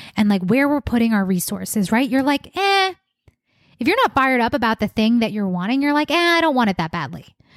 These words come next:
Like, "I like this dress or these shoes or whatever." You're like, "Yeah, do I like this item?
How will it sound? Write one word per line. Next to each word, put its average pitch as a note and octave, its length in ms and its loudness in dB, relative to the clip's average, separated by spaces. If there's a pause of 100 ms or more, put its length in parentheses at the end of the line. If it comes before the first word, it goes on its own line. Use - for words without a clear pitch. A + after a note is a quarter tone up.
(220)
Like, A3+ 240 0 (360)
"I C#4+ 120 0
like D4+ 280 -2
this D#4 300 -2
dress C#4 840 -2 (680)
or A3+ 180 2
these D4+ 240 2
shoes C4 560 2
or C#4 220 0
whatever." F#3+ 600 -2 (580)
You're B3 160 2
like, G#3+ 400 0
"Yeah, D#4+ 560 2 (100)
do B3+ 160 2
I B3+ 160 0
like A3 640 -4 (100)
this A#3+ 260 0
item? D4 580 -2